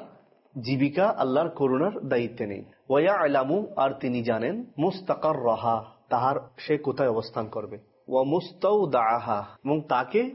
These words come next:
কোথায় সোপর্দ করা হবে, "কুল্লুন", আর সবকিছু, "ফি কিতাবিম মুবিন", ফি অর্থ মধ্যে, কিতাবিন কিতাব, সু-, মুবিন অর্থ সুস্পষ্ট, আর সবকিছু তা সুস্পষ্ট কিতাবের মধ্যে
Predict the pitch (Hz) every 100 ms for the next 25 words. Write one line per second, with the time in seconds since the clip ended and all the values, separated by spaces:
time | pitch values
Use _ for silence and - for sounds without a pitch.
0 | - 151 190 190 165 127 120 - 107 101
1 | 104 95 - 190 160 123 160 156 113 -
2 | - 127 - 156 - 185 - 160 214 -
3 | - 196 185 143 147 135 117 120 110 107
4 | 107 117 139 156 - - 160 135 - 113
5 | 110 104 127 202 - - _ - 127 143
6 | 143 131 117 113 104 135 190 - - -
7 | - - 175 165 - 143 131 160 160 156
8 | 165 - 151 143 - 117 - 113 98 -
9 | _ _ - - 131 - 147 143 170 180
10 | 156 156 220 - - - - 180 165 -
11 | 180 196 - 165 135 123 117 117 113 110
12 | 127 233